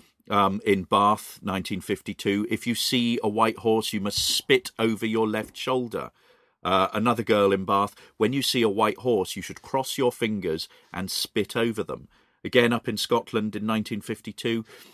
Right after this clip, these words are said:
"If I see a white horse, I usually spit and wish a wish. This wish is supposed to come to pass." So it's this idea of spitting and luck.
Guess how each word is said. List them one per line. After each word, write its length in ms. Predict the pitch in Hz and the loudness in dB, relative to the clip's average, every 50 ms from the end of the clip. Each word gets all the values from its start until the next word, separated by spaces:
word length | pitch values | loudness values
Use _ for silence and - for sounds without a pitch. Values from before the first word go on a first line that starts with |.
| _ _ - | _ _ -6
"If 160 | 131 123 - | -4 0 0
I 80 | 165 | 0
see 220 | 151 - - 156 147 | 0 0 2 2 2
a 60 | 139 | 2
white 300 | 127 117 117 117 117 - | 4 4 4 2 2 0
horse, 460 | - - 120 95 80 80 98 - - - - - _ - | -2 0 0 0 0 0 -4 -8 -12 -16 -18 -20 _ -2
I 60 | - | 2
usually 380 | 110 127 135 123 - 120 120 107 | 2 2 2 2 0 -2 -2 -2
spit 640 | - - - - - - 131 104 - - - - - - - _ _ - | 0 0 0 0 2 2 2 0 0 -2 -8 -12 -12 -14 -20 _ _ -4
and 200 | 110 107 104 98 | -2 -2 0 2
wish 240 | 113 113 - - - | 2 0 2 2 0
a 60 | 110 | 0
wish. 480 | 101 120 120 95 69 - - - - - _ _ _ _ _ - | 2 2 2 0 0 -2 -4 -6 -6 -8 _ _ _ _ _ -2
This 220 | - 120 - - | 0 0 0 2
wish 260 | 131 139 127 - - | 2 2 2 2 0
is 80 | 117 - | -2 -2
supposed 500 | - - 117 - - 117 110 104 - - | -2 -4 -4 -2 -2 0 0 0 -2 -6
to 40 | - | -10
come 380 | - - - - 107 104 101 101 | -16 -6 -2 0 0 0 -2 -4
to 120 | - - | -6 -10
pass." 600 | - - - 120 123 117 87 62 - - - - - - - - - | -12 -6 -2 0 2 2 0 -2 -4 -10 -12 -14 -14 -16 -20 -20 -6
So 100 | - - | -2 0
it's 80 | 185 180 | 2 2
this 140 | 190 165 - | 2 2 2
idea 400 | 185 190 196 156 175 175 170 156 | 2 0 2 2 2 2 2 2
of 100 | 147 - | 0 0
spitting 760 | - - - - - 170 151 - - 151 135 135 135 127 123 _ _ _ _ _ - | -2 -2 -2 -2 0 -2 0 0 0 -2 0 -2 -4 -8 -10 _ _ _ _ _ -4
and 200 | 117 117 117 107 | -2 -2 -2 0
luck. 600 | 104 107 113 123 139 110 - - _ - - - | 0 2 6 6 6 6 6 4 _ -20 -20 -20